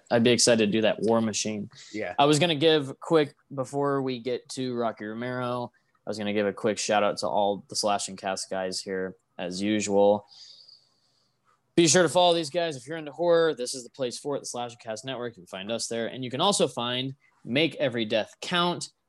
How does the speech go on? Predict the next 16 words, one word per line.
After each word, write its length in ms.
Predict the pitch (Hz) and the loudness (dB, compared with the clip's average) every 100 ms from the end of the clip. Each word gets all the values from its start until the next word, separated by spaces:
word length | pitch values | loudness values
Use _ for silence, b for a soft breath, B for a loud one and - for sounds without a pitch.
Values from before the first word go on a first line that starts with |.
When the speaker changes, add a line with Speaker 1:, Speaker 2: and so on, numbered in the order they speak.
| - | -8
Speaker 1:
the 100 | 120 | -2
Silver 400 | - 160 139 127 | 2 4 4 2
Screen 480 | - - 143 135 113 | -2 -4 -2 -2 -4
Scream 380 | - 180 165 139 | -2 0 0 -2
Show, 460 | - 107 90 60 | -2 -2 -2 -6
Slasher 580 | - - 147 151 135 123 | -6 -2 2 2 2 -2
Cast, 640 | - 107 76 58 - - _ 131 | -4 -6 -4 -6 -10 -12 _ -2
The 100 | 123 | 0
Lane 340 | 143 160 151 | 2 0 0
Shift, 380 | 139 110 90 - | -2 -2 -4 -6
where 100 | 101 | -8
things 400 | - 117 117 - | -6 -6 -4 -4
are 160 | - | -6
freaky 460 | - 139 139 139 139 - | -2 -2 4 4 2 -4
and 160 | 131 104 | -4 0
geeky, 400 | 95 - - | 0 -2 -6